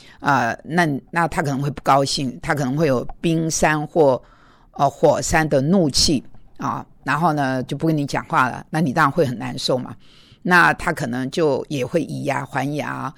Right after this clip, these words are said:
啊，可能就跟你找茬啦，可能，啊，你喜欢的他就不给你啊，啊，等等哦。那的确是会有伤害的哦。所以这真的是需要勇气，没错。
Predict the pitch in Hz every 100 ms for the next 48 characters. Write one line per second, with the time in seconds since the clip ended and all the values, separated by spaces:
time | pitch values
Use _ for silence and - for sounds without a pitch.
0 | - - 139 135 120 127 135 160 147 156
1 | 139 131 - 131 - - 120 131 139 131
2 | - 127 139 139 139 - - - 131 127
3 | 123 120 139 131 131 120 - 135 165 165
4 | - 160 156 - 151 147 135 135 123 131
5 | 127 - - - 139 139 135 143 147 -
6 | 135 - 165 165 - - - 160 - 170
7 | - - 147 - - 135 135 131 - -
8 | 135 - _ - - - - - 185 185
9 | - 180 151 160 139 - 143 - 156 123
10 | 131 107 131 - 127 - - _ _ _
11 | _ _ 147 139 - 156 127